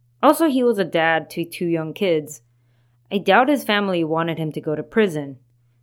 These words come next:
It's biased for sure, but at the same time, it's their right to have legal counsel. The problem was that they got him a lawyer way too late,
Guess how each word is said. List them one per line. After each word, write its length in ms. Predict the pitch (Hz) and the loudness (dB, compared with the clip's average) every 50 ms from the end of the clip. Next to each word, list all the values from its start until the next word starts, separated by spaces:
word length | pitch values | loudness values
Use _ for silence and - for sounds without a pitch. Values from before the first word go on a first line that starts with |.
| _ _ _ _ _ _ _ _ _ _ _ _ _ | _ _ _ _ _ _ _ _ _ _ _ _ _
It's 240 | - 254 254 220 220 | -2 -2 -2 -2 -2
biased 500 | - 220 220 226 190 156 147 - - - | 0 2 4 4 4 2 0 -2 -6 -10
for 100 | - 147 | -12 -10
sure, 400 | - - 170 160 143 143 147 - - _ _ | -8 -6 -4 -4 -4 -4 -8 -10 -14 _ _
but 140 | - 180 170 | -4 -2 -2
at 100 | 160 156 | 0 -2
the 80 | 160 151 | -4 -6
same 260 | - - 151 151 143 | -6 -8 -8 -8 -8
time, 420 | - 180 175 160 147 143 156 156 - _ _ _ _ _ _ _ - | -8 -6 -6 -4 -4 -6 -8 -12 -14 _ _ _ _ _ _ _ -2
it's 260 | 196 190 185 - - | 0 0 -2 -2 -6
their 240 | - 180 175 170 160 | -4 -2 -2 0 0
right 480 | 151 190 196 180 170 175 175 - - - | 0 0 0 2 0 0 -2 -6 -8 -10
to 80 | 190 | -10
have 340 | 160 160 170 165 160 151 147 | -6 -2 -2 -2 -2 -4 -6
legal 340 | 151 160 165 165 165 160 151 | -4 -4 -4 -2 -4 -6 -6
counsel. 580 | - - 190 220 220 220 - 143 135 139 - _ _ _ _ _ _ _ _ _ _ _ _ _ _ _ | -4 -4 -2 -2 -2 -4 -6 -10 -10 -12 -16 _ _ _ _ _ _ _ _ _ _ _ _ _ _ _
The 80 | - 202 | -6 -4
problem 400 | - - 214 233 262 294 311 311 | 0 4 4 4 4 4 2 2
was 160 | 262 226 - | 2 2 2
that 160 | 196 175 - | 2 2 2
they 100 | - 170 | 2 0
got 240 | 160 - 165 165 165 | 2 2 2 2 2
him 120 | 170 165 165 | 0 -2 -2
a 60 | 156 | -2
lawyer 420 | 156 170 185 190 175 156 151 151 | 0 0 2 2 2 2 0 0
way 220 | 147 156 165 160 147 | -2 -2 -2 -2 -2
too 200 | - - 165 147 | -4 -6 -6 -4
late, 380 | 156 180 170 151 147 - - | -2 -2 -2 -2 -2 -6 -10